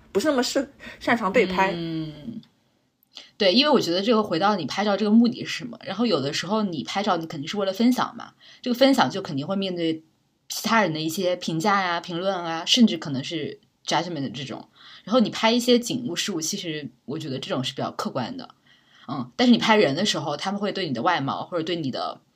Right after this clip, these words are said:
Speaker 2: pose，或者对你的就是等等，就是围绕你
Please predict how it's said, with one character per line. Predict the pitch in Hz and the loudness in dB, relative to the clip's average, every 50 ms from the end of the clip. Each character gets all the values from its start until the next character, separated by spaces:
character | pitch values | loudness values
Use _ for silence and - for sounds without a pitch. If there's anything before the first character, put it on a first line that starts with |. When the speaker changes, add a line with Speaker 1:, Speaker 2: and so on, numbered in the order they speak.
| _ _ _ _ - | _ _ _ _ -2
Speaker 2:
pose， | - - 349 240 - - - - - - - - 170 - - - - - - - - - - - | 4 8 8 8 8 6 2 0 -2 -4 -4 -4 -6 -6 -8 -8 -12 -12 -12 -12 -12 -14 -18 -18
或 | - - 262 233 | -2 4 6 6
者 | 196 - | 6 6
对 | - 226 202 190 | 6 6 6 4
你 | 170 143 | 2 -2
的 | 113 120 98 90 - 117 | -2 -2 -4 -4 -4 -6
就 | 135 175 | -8 -8
是 | 175 165 | -6 -4
等 | - 151 143 165 196 | -2 -2 -2 0 0
等， | 208 190 147 139 | 0 0 0 0
就 | 156 | -4
是 | 170 175 | -6 -6
围 | 156 139 131 143 | -4 -2 0 0
绕 | 160 175 180 175 | 0 0 0 -2
你 | 160 131 - - - - | -4 -8 -8 -10 -12 -18